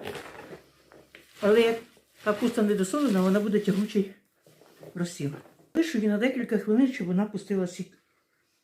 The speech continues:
Так, постояла капусточка наша хвилин п'ятнадцять, певно. Дивіться, якщо вам видно, вже є вода. Вже і рідина є, дивіться, сік, вже скільки соку.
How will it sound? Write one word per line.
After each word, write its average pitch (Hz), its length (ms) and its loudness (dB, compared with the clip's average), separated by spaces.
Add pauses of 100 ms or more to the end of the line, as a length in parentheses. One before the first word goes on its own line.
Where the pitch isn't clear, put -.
(720)
Так, 170 180 -10
постояла 190 420 2
капусточка 175 680 -4
наша 175 240 -4
хвилин 175 480 2 (1160)
п'ятнадцять, 185 640 -2
певно. 277 300 2
Дивіться, 190 460 -2 (160)
якщо 156 360 -4
вам 151 120 2
видно, 208 400 2 (440)
вже 180 360 0
є 202 220 4
вода. 156 420 0 (640)
Вже 165 260 0 (120)
і 185 140 4
рідина 175 480 4
є, 269 120 0
дивіться, 165 360 0
сік, - 540 -2 (500)
вже 175 140 2
скільки 170 380 -2
соку. 226 480 0